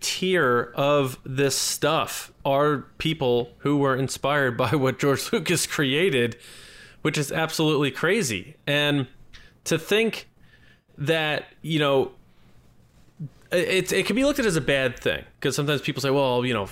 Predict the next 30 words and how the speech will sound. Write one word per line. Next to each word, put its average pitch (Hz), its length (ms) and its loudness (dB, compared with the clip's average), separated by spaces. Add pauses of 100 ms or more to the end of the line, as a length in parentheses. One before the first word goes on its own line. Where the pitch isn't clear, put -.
(140)
th-, 123 200 -8 (100)
th-, 123 180 -4
that's, - 580 -4 (720)
they're - 100 -4
just, - 280 -4
you're, 117 120 0
they're 120 240 -2
doing 123 200 0
fan 120 300 0
service 104 400 -2
'cause 110 160 -4
they 110 80 0
were 107 120 0
fans 117 340 -2
of 101 60 -2
it 98 40 -4
and 95 100 -6
stuff." 107 220 -2
But, 123 140 -2 (300)
you 196 80 2
know, 185 60 4
you 170 180 2
see 277 240 0
more 226 300 2
and 180 80 4
more 185 240 4
the, 127 120 2
the 113 140 0
correlations 151 760 0
between 135 720 -2